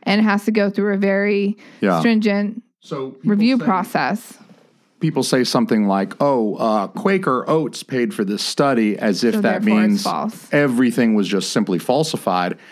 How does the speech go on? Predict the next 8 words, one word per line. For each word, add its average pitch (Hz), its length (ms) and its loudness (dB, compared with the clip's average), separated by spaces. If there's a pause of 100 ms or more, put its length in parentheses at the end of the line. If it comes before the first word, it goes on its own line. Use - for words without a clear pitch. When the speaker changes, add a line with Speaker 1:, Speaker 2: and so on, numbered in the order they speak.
(240)
Speaker 2:
But 120 480 0
the, 117 160 0
the 113 100 -2
problem 117 500 0
with 120 260 -2
that 101 320 0
is 98 280 -2
that, 101 320 0